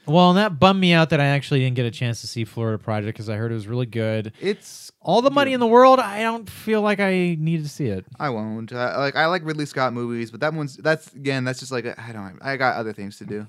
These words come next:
Speaker 1: Yeah, I don't know. I, and I, I don't know. I mean,
Speaker 2: Well
Speaker 1: it was really great that Christopher Plummer was able to do that. I think that's an achievement in itself, and that's probably why he got nominated.
Speaker 2: Yeah.
Speaker 1: But, uh, you know.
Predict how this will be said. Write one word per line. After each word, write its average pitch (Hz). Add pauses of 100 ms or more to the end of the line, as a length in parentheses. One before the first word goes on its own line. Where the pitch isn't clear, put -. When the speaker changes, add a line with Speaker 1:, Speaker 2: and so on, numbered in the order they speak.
Speaker 1:
Yeah, 165 (140)
I 170
don't 180
know. 117 (120)
I, 147 (360)
and 147
I, 156 (280)
I 160
don't 160
know. 104 (300)
I 160
mean, 190
Speaker 2:
Well 160 (920)
Speaker 1:
it 208
was 180
really 202
great 170
that 131
Christopher 139
Plummer 151
was 123
able 127
to 110
do 147
that. 104
I 131
think 139
that's -
an 127
achievement 120
in 113
itself, 110
and 120
that's 113
probably 123
why 110
he 110
got 104
nominated. 104
Speaker 2:
Yeah. 101 (440)
Speaker 1:
But, 120 (400)
uh, - (180)
you 147
know. 104